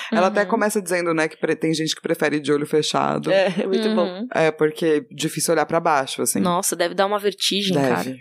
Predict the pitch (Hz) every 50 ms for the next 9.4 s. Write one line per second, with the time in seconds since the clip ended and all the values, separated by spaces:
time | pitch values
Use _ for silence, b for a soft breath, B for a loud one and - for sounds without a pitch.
0 | - B B B B B B B B B B 247 247 247 262 294 330 359 294 202
1 | - 185 - - - - - - - - - 254 262 277 339 392 - 240 240 233
2 | 254 214 196 202 202 233 285 - 269 214 190 180 175 175 - - 277 294 294 226
3 | - B B B B B B B B 240 247 269 285 302 294 277 277 - - 254
4 | 247 262 262 254 - 247 220 226 - 226 196 208 190 185 175 180 175 180 185 190
5 | 196 - - - 240 214 220 226 240 254 240 269 302 294 B B B B - 254
6 | 277 302 277 233 208 196 - - 196 202 196 196 185 185 185 185 180 196 214 -
7 | 214 196 - - 196 208 208 214 - 220 214 214 - 247 262 - - - - 220
8 | 208 208 202 196 190 180 180 185 185 180 175 - - 185 196 - 294 294 285 302
9 | 262 262 269 247 320 - -